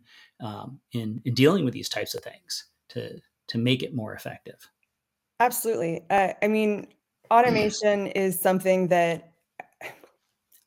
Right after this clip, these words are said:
Speaker 2: I think a lot of folks get lost on discussion of, "I'm gonna talk about A I." I know it's, I feel like it's, everybody's talking about it <laughs> here, but, uh, but the concept of automation is, is taking, uh,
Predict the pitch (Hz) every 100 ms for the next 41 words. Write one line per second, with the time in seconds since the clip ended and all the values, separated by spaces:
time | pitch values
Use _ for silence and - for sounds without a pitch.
0 | _ 196 226 269 240 214 208 202 185 -
1 | 196 175 175 185 - - 185 175 165 170
2 | 170 175 175 175 175 160 156 - _ _
3 | _ - 175 185 175 170 170 170 - 151
4 | 151 - 156 156 156 156 - - 160 175
5 | 165 156 156 - - _ _ _ _ _
6 | 160 156 156 156 147 160 160 151 147 156
7 | 160 - - 170 - - - - - -
8 | - 196 190 180 - - 196 220 208 -
9 | 214 226 254 262 269 247 208 196 190 190
10 | 202 - 196 180 165 - 175 165 - -
11 | _ _ _ _ _ _ _ - 220 220
12 | 220 208 196 190 175 170 165